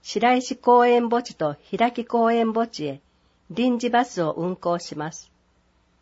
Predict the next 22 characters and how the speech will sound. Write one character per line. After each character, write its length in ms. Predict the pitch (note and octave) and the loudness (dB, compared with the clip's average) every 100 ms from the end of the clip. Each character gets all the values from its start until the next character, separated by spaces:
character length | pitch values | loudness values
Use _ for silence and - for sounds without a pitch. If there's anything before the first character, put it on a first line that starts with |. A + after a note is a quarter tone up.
| _ _ - | _ _ -6
運 260 | G#3+ B3+ B3+ | -2 0 0
行 280 | B3+ A#3+ | 0 0
時 160 | A3 A#3+ | 0 -4
刻 320 | A#3 G#3 F3+ | -4 -4 -6
は、 200 | E3 D#3 - _ _ _ _ _ | -8 -10 -18 _ _ _ _ _
宇 80 | G3+ | 0
部 140 | B3+ C4+ | 0 0
市 200 | - - | -4 -6
交 240 | - A#3+ A#3 | 0 0 0
通 180 | B3 | -4
局 300 | B3 G3+ - | -2 -2 -2
の 140 | D#3 D3+ | -4 -4
ウ 120 | E3 | -2
ェ 120 | A3+ | -2
ブ 80 | B3 | 0
サ 220 | A#3 B3 | 0 0
イ 80 | G#3 | 0
ト 120 | - | -2
か 240 | D3 C#3+ D#3 _ - | -8 -10 -12 _ -10
電 280 | E3 A3+ A3+ | -2 0 0
話 120 | A3 | 0
で 220 | G#3+ G#3 | 0 -2